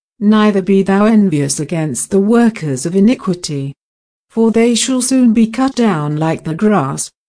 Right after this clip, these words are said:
and wither as the green herb. Trust in the Lord, and do good. So shalt thou dwell in the land, and verily thou shalt be fed.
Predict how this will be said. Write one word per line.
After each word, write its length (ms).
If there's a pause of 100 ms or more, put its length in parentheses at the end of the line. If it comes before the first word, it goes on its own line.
and 220
wither 240
as 140
the 100
green 400
herb. 480 (640)
Trust 420
in 140
the 100
Lord, 460 (260)
and 200
do 240
good. 420 (560)
So 260
shalt 420
thou 260
dwell 280
in 140
the 100
land, 480 (280)
and 200
verily 560
thou 320
shalt 460
be 140
fed. 420